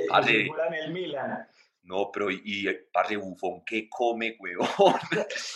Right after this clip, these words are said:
Speaker 1: Ese es otro, cuarenta y uno y viste las tapadas contra el Barça hace unos días. Ese es otro que está
Speaker 2: Parce,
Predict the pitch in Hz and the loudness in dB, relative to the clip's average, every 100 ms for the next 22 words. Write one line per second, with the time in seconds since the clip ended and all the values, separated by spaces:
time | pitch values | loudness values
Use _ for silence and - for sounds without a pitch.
0 | - 135 135 170 185 160 160 208 208 165 | -6 -4 -2 0 -2 0 2 4 4 4
1 | 143 151 143 147 143 143 151 180 214 214 | 2 2 0 0 0 0 0 0 2 2
2 | 208 202 - 160 160 170 196 196 190 170 | 2 0 2 2 2 2 2 2 2 2
3 | 160 170 180 202 202 202 196 214 185 208 | 0 0 0 0 2 4 4 2 2 2
4 | 208 202 208 143 117 - - 113 143 185 | 2 4 4 2 0 -2 -4 -2 -2 0
5 | 165 139 139 139 139 135 98 110 110 101 | 0 0 0 0 2 4 4 4 4 4
6 | 92 | 0